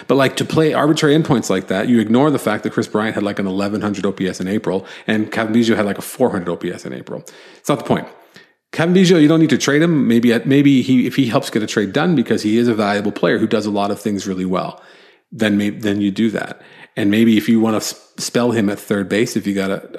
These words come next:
if, spell Espinal at third base and you can kind of flip him around, get him in when you need him, that's fine.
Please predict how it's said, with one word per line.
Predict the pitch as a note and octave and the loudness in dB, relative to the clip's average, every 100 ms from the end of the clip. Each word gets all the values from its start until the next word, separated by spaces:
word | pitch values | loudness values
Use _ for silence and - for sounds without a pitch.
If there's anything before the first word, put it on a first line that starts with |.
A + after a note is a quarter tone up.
| C3+ | -8
if, | - A#2 A#2 | -4 -4 -4
spell | - - G2 | -6 -4 -2
Espinal | G2 - G2+ G2 G2 | -4 -4 -4 -2 -4
at | |
third | - F#2+ | -4 -6
base | G2 C#3 G2+ | -2 -4 -2
and | |
you | G2 | -4
can | G2 F#2 | -4 -8
kind | F#2 | -8
of | F#2 | -6
flip | - G2 | -6 -4
him | F#2+ | -4
around, | F#2+ C3 E3 - - - - A#2 _ _ _ - | -2 0 -2 -4 -20 -20 -20 -20 _ _ _ -4
get | - G#2+ | 0 2
him | G#2 | 2
in | G#2+ | 2
when | G2+ G2 | 2 2
you | F#2+ | 2
need | G2 C#3+ | 2 2
him, | F#3 G3+ - _ _ _ _ | 2 0 -6 _ _ _ _
that's | A#2 G#2 | -4 -4
fine. | - C3 A2+ F2 | -2 0 0 -2